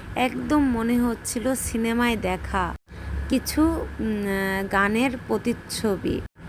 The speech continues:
এই যে দেখুন, সাপের মতো একটি ড্রাগন। এনারা হয়তো বা ড্রাগনে বিশ্বাসী, যার কারণে এই সাপ ড্রাগন প্রত্যেকটা মন্দির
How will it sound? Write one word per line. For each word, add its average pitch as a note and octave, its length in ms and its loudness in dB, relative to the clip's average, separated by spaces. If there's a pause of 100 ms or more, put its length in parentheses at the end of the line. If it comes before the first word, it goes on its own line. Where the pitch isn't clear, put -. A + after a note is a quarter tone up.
(100)
এই A#3+ 200 2
যে G3+ 160 0
দেখুন, G3+ 480 -2 (360)
সাপের A3+ 500 2
মতো G#3 280 0
একটি G3+ 380 -2
ড্রাগন। F#3+ 640 0 (400)
এনারা C4+ 380 4
হয়তো B3 280 0
বা A3+ 140 0
ড্রাগনে G3+ 600 2
বিশ্বাসী, F3+ 720 -2 (600)
যার G#3 280 4
কারণে A3+ 540 0 (400)
এই G3 260 2
সাপ G3+ 320 0 (140)
ড্রাগন A3 640 2
প্রত্যেকটা A#3 560 -2
মন্দির G#3+ 720 0